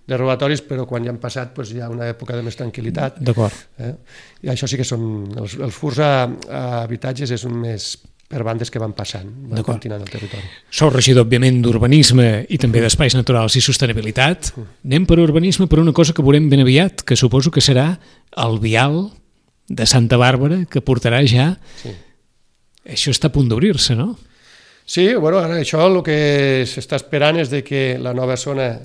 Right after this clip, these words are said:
Speaker 1: que se, que ja està amb la, tota la, la trama urbana construïda, que amb les voreres i tots els serveis, pues, Endesa vagi a, a donar la connexió,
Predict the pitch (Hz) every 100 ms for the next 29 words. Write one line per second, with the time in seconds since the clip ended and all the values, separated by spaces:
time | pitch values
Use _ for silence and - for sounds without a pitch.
0 | - 123 117 - 120 117 113 104 107 101
1 | - 117 - 113 113 110 107 110 107 104
2 | 110 - 120 117 113 110 110 117 113 127
3 | 120 113 120 117 101 - - - - -
4 | - 123 - 120 135 143 190 196 - -
5 | _ _ _ _ - 123 113 107 104 107
6 | 107 101 104 113 156 151 143 143 143 139
7 | 127 120 117 123 123 120 123 143 170 -
8 | - - - _ _ 147 135 131 127 123
9 | 120 117 131 120 117 135 123 151 139 131
10 | 110 120 117 113 110 104 101 107 110 110
11 | 110 110 110 107 107 113 104 - 160